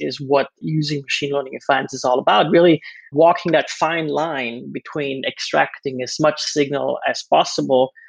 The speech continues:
while not overfitting. And that line is very fine, and it requires quite a bit of experience to approach it properly and know where that line is or where,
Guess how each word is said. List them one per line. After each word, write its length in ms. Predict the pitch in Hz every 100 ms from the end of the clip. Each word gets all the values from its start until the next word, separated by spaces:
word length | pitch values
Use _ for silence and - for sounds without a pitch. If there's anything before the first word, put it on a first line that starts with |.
| _ _
while 300 | 151 139 143
not 220 | 147 147
overfitting. 580 | 165 156 147 - - - -
And 160 | - 139
that 180 | 151 151
line 280 | 165 156 156
is 200 | 165 156
very 260 | 156 139
fine, 460 | 123 214 151 120 131 -
and 260 | 131 123 156
it 60 |
requires 360 | 156 160 170 -
quite 160 | -
a 20 | 151
bit 120 | 139
of 80 | 139 -
experience 800 | 147 - - 160 147 135 - _ -
to 200 | - 139
approach 600 | 143 127 - 160 165 -
it 140 | 127 107 - -
properly 440 | 147 139 131 123
and 140 | 120 110
know 180 | 139 147
where 200 | 143 127
that 200 | 123 -
line 280 | 135 127 139
is 200 | 165 156
or 160 | 139
where, 560 | 131 139 143 139 135